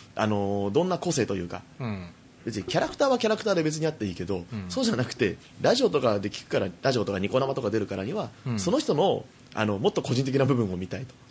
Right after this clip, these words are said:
Speaker 2: ああ。そうそうね。
Speaker 1: そう。
Speaker 2: まあ。
Speaker 1: いや、全然キャラクターと全然違う面あるでしょ。それを見たいんですっていうのが。
Speaker 2: まあまあ、まあ、深く掘ってその楽しいっていうのはね。
Speaker 1: うん。そう。
Speaker 2: で、で、そうやってまあ、茶化すみたいなのがまあ、
Speaker 1: そうそうそうそう。
Speaker 2: まあ、うちら界隈はそうやってやってますからね。
Speaker 1: そうそう。
Speaker 2: い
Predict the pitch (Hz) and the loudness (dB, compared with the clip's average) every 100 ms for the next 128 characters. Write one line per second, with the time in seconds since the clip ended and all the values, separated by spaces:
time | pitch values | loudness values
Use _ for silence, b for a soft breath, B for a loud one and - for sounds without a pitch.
0 | 120 117 104 101 95 90 85 85 - - | -4 -2 -2 -4 -6 -8 -10 -14 -20 -20
1 | - - 127 190 185 110 - 208 247 - | -20 -12 -8 -8 -8 -6 -2 -2 -4 -12
2 | - 135 120 98 120 180 220 180 226 247 | -8 -4 -2 -2 2 2 2 2 2 2
3 | 226 165 208 247 233 190 - 185 233 220 | 2 4 4 4 0 0 2 6 6 4
4 | 220 143 - - - 196 113 110 85 160 | 2 0 -6 -2 6 6 6 0 0 4
5 | 208 170 156 123 104 120 107 92 190 120 | 4 6 6 6 2 -2 -4 0 0 0
6 | 98 104 - 185 - - - 320 - 160 | -6 -10 -6 -6 -6 -10 -6 -6 -4 0
7 | 165 - - 101 107 107 107 107 107 85 | 0 -2 -8 -8 -8 -6 -6 -6 -6 -10
8 | 87 85 - 107 117 127 - 117 123 160 | -12 -8 -6 -6 -6 -12 -14 -14 -8 -4
9 | 180 180 190 - 285 294 - - 226 151 | -4 -4 -6 -6 -2 -2 -2 -2 -2 -2
10 | 104 95 98 92 87 - - - - 151 | -2 -4 -4 -6 -8 -14 -20 -10 2 2
11 | 135 233 - 247 139 104 123 110 110 104 | 6 4 8 8 8 4 -2 -4 -4 -6
12 | 107 - 143 190 - B B - - - | -6 -8 -8 -8 -8 B B -14 -14 -16